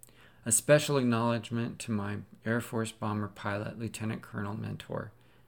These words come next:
missionary and disciple maker of the nations, Mike Schmidt, and to my forever pastor, Roger Schoniger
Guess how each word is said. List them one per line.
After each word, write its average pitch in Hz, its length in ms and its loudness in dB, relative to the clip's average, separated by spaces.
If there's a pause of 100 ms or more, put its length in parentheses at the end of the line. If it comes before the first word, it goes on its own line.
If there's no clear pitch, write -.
(220)
missionary 110 680 2
and 107 100 0
disciple 104 460 -2
maker 110 500 -8 (420)
of 101 100 -4
the 110 100 0
nations, 110 720 -4 (500)
Mike 104 220 -2
Schmidt, - 380 -4 (1120)
and 110 120 0
to 110 80 0
my 110 160 2
forever 113 480 2
pastor, 110 560 -2
Roger 107 340 0
Schoniger 113 600 -6